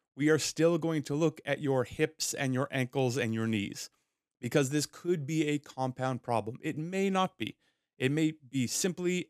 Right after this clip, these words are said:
uh, overuse of your shoulder. You exceeded your capacity.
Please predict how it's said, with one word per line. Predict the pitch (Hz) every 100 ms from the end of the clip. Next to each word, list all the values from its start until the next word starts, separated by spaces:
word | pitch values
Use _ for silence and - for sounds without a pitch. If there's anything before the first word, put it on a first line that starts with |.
| _
uh, | 123 123
overuse | 165 175 170 160 170 -
of | 143
your | 139
shoulder. | - 139 131
You | 139 123
exceeded | 127 - 170 147
your | 151
capacity. | 147 - 131 127 147 135 131